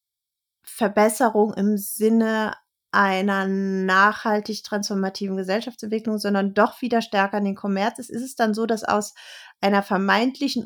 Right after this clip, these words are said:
Innovationsfreude beim Hinblick dann ein Innovationsleid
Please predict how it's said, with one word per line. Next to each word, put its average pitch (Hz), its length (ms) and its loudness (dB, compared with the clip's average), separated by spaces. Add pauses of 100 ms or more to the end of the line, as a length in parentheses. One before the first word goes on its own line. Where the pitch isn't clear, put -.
Innovationsfreude 226 1500 2
beim 214 200 2
Hinblick 240 560 0
dann 226 520 0
ein 208 240 -2
Innovationsleid 202 1300 -2